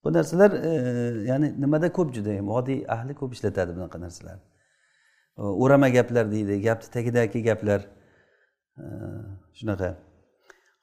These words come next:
Xo'p. <clears throat> فإن الآمر إنما مقصوده فعل المأمور. فإن كان من لوازمه ترك الضد صار تركه مقصودا لغيره.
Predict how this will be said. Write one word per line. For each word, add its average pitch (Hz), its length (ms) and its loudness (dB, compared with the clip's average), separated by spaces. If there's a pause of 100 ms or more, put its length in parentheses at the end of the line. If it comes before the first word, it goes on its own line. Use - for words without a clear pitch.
Xo'p. 120 280 10 (200)
<clears throat> - 420 4 (240)
فإن 180 220 8
الآمر 165 400 8
إنما 147 280 8
مقصوده 143 460 4
فعل 131 220 0
المأمور. 101 300 -2
فإن 156 280 2
كان 208 320 10
من 143 140 8
لوازمه 151 540 6
ترك 165 300 0
الضد 135 300 0
صار 131 280 2
تركه 127 360 0
مقصودا 123 380 -2
لغيره. 104 420 -2